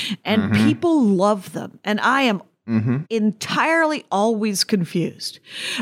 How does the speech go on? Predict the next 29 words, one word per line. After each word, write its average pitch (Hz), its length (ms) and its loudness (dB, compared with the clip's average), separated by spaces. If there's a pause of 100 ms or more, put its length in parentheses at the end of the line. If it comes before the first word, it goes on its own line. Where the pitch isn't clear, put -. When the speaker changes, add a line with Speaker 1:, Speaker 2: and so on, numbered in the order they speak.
(140)
Speaker 1:
I 262 120 0
don't 359 180 0
know 254 240 2
if - 200 -2
I 226 140 2
am 269 200 2
just, 220 440 -2 (360)
I 233 100 0
mean, 226 240 2 (220)
I'm 494 200 -2
a 226 40 2
whole 196 280 2
Speaker 2:
<laughs> 247 160 0
Speaker 1:
person. 202 320 -2
I'm 233 100 2
not 262 160 2
gonna 175 180 0
lie 175 220 0
to 143 60 -4
you. - 160 -10 (400)
Uh, 226 240 2
but 202 280 0
I 302 460 2
sometimes 302 680 -2
get 277 220 0
super 285 380 -2
Speaker 2:
Yeah. 240 80 0
Speaker 1:
lat-, 196 360 0
literal. 240 680 0